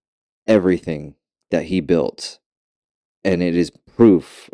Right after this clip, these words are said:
and I've said this, I will say this for the, for, forever.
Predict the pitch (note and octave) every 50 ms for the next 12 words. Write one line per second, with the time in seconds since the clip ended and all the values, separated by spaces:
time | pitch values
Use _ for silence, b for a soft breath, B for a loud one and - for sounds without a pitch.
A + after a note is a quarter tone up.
0 | - - F2+ F2+ F2 F2 - - - - A2 G2 E2+ - F2+ E2+ - - - -
1 | - - E2+ E2 D#2+ E2 - - - - F#2+ F2 E2 E2 - - - - D#2+ C#2+
2 | D2 - - _ - E2 D#2+ D#2+ D#2 D2+ - - - - D#2 - _ _ - F#2+
3 | F#2 E2 - - G1+ G1+ -